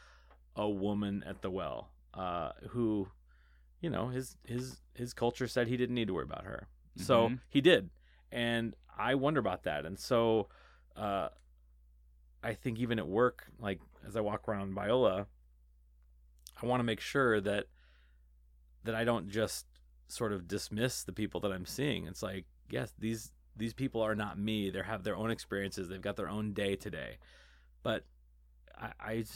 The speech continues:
Speaker 1: I still want to be able to believe that I can climb into that person's
Speaker 2: Mm-hmm.
Speaker 1: experience and
Speaker 2: Mm-hmm.
Speaker 1: try to walk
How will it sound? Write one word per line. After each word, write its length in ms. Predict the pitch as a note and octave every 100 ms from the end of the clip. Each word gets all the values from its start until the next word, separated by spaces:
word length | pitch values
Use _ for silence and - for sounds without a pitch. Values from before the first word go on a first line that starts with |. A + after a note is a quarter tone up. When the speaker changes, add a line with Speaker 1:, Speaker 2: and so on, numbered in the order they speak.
| -
Speaker 1:
I 80 | A2
still 360 | - - C3+ C3
want 320 | A2 B2 G2
to 100 | A2
be 240 | F#2 G2+
able 160 | G#2+ G2+
to 100 | G2
believe 320 | E2 F2 A2 F#2
that 100 | F#2+
I 80 |
can 160 | G#2 -
climb 380 | - A#2+ G#2+ F#2+
into 200 | G2+ G2
that 200 | F2+ -
person's 640 | G#2 F#2+ G2 F2+ E2+ - - - B2+
Speaker 2:
Mm-hmm. 420 | A2 A2 G2+ G2 - - - -
Speaker 1:
experience 800 | A2+ - D#3+ D3+ G#2+ G#2+ - - - -
and 240 | G#2 G#2 G2+
Speaker 2:
Mm-hmm. 120 | G2+
Speaker 1:
try 160 | A#2+
to 100 | A#2
walk 420 | G2 G#2 G#2+ -